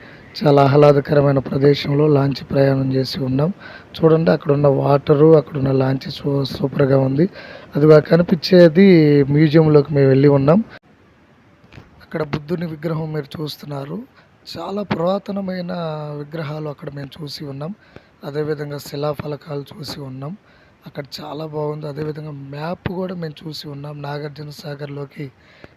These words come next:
ఎలా మ్యాపింగ్ ఎలా ఉందో, ఏ విధంగా ఉందో అసలు ఎక్సలెంట్‌గా ఉన్నాయి. మీరు ఖచ్చితంగా ఆ ప్రదేశానికి కనుక వెళితే నాగార్జున సాగర్లో లాంచ్ ప్రయాణం మీరు చేయండి. ఆ నాగార్జున కొండలోకి వెళితే ఇవన్నీ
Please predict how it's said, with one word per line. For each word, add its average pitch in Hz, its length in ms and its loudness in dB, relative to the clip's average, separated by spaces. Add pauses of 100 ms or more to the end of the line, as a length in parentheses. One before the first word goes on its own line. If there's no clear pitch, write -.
(120)
ఎలా 147 280 -6 (120)
మ్యాపింగ్ 143 680 -10
ఎలా 139 260 -10
ఉందో, 139 380 -10
ఏ 143 160 -6
విధంగా 139 380 -10
ఉందో 135 340 -14 (440)
అసలు 151 260 -14
ఎక్సలెంట్‌గా 156 760 -8
ఉన్నాయి. 147 280 -8
మీరు 156 220 -10
ఖచ్చితంగా 190 640 -12
ఆ 165 60 -10
ప్రదేశానికి 156 640 -10
కనుక 147 260 -14
వెళితే 147 340 -8 (640)
నాగార్జున 147 540 -6
సాగర్లో 147 500 -8
లాంచ్ 143 360 -12
ప్రయాణం 143 460 -8
మీరు 135 200 -14
చేయండి. 139 460 -10 (520)
ఆ 147 160 -10
నాగార్జున 139 560 -10
కొండలోకి 139 460 -12
వెళితే 139 280 -14
ఇవన్నీ 143 460 -10